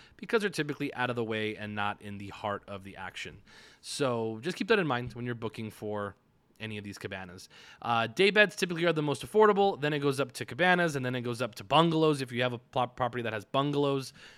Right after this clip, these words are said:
which those typically are very, very large cabanas that could accommodate a very large group of people.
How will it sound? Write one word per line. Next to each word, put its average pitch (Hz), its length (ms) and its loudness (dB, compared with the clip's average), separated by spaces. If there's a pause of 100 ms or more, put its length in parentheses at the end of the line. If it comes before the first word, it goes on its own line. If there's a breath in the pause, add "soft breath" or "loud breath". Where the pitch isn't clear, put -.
(140 loud breath)
which - 160 -8
those 120 180 -2
typically 117 360 -6
are 104 100 -2
very, 110 360 0
very 107 180 -2
large 107 600 0
cabanas 101 540 -8 (320 loud breath)
that 104 100 -6
could - 300 -14
accommodate 104 460 -4
a 98 60 -6
very 98 180 -8
large 92 360 -8
group 101 160 -16
of 98 80 -20
people. 92 360 -18